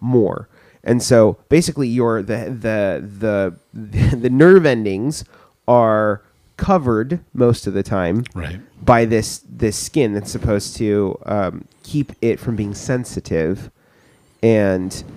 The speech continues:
Speaker 1: so what you're looking at is this thing,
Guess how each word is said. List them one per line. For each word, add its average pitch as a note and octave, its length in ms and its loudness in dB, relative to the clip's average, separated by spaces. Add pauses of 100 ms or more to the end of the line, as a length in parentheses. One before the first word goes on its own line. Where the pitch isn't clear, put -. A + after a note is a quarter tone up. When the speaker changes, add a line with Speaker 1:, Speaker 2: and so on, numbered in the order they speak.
(300)
Speaker 1:
so A2+ 600 6 (1080)
what C3 240 6
you're B2+ 280 2
looking C3 460 2
at G#2+ 320 -4
is A2+ 340 -6
this A2 240 -4
thing, G#2+ 600 -2